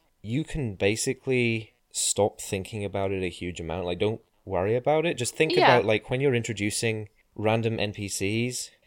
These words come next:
Speaker 1: and you're gonna be introducing a lot of N P Cs who, like, maybe have a couple of scenes and are never seen again.
Speaker 2: Yeah.
Speaker 1: Think for yourself,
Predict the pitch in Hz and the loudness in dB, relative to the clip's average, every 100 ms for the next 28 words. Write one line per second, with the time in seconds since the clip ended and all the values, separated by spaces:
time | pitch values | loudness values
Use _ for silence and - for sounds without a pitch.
0 | _ 120 135 175 139 135 127 123 117 113 | _ 0 2 4 2 0 0 -4 -2 2
1 | 135 117 117 113 107 113 107 104 104 104 | 2 2 0 -2 -4 -2 -2 -2 0 0
2 | 95 104 104 110 104 107 101 107 98 95 | -2 -4 -2 -2 0 -2 -2 -4 -4 -4
3 | 104 101 98 90 95 101 101 95 92 92 | -6 -4 -4 -4 -4 -2 -2 -4 -2 -4
4 | 90 - 95 87 107 123 135 - - - | -6 -6 -4 -2 0 0 -4 -12 -20 -16
5 | 214 160 180 143 139 160 156 175 151 - | -8 -6 -2 -4 -2 -2 0 2 2 -2
6 | - - - | -12 -14 -18